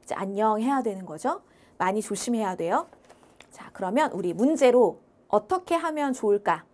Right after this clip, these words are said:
어떻게 조심하는 것이 필요해요? 연습합시다. 다음 대화를 잘 듣고 이어질 수 있는 말을 고르십시오.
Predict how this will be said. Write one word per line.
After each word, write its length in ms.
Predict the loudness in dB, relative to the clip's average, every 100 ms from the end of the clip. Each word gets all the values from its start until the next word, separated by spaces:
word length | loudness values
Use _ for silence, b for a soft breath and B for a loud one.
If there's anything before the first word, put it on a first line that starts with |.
| _ _
어떻게 460 | -6 -2 -2 -2 -4
조심하는 600 | -4 -4 -2 -2 -2 -4
것이 240 | -6 -6
필요해요? 560 | -6 -4 -2 -2 -2 -2
연습합시다. 880 | -2 -2 -6 -8 -10 -6 -2 0 -2 _ _ _ _ _ _ _ _ _ _ _ _ b b b b b
다음 280 | -2 0 0
대화를 420 | 2 2 4 2
잘 200 | 2 -2
듣고 480 | -2 0 4 4 2 -4
이어질 420 | 2 2 2 -4
수 160 | -2
있는 220 | -2 -2 -2
말을 300 | 0 0 -2
고르십시오. 600 | -4 -6 -8 -10 -10